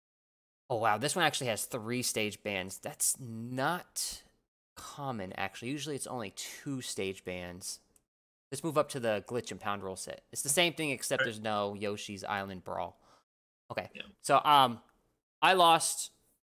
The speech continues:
Speaker 1: The next part of the rule set states that the, um, winning player proceeds to strike a stage. Okay, so the winning player, um, where we at here?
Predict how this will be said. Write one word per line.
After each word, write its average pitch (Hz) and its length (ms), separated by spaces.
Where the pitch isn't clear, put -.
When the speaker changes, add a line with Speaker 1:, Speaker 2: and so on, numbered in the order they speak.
Speaker 1:
The 123 40
next 156 260
part 185 260
of 135 80
the 131 80
rule 127 200
set - 300
states - 720
that 120 300
the, 107 340
um, 104 220
winning 180 280
player 110 420
proceeds 120 540
to 95 120
strike - 420
a 165 40
stage. 180 360
Okay, 127 200
so 120 160
the 117 100
winning 147 220
player, 151 500
um, 110 760
where 123 100
we 107 140
at 92 120
here? 98 260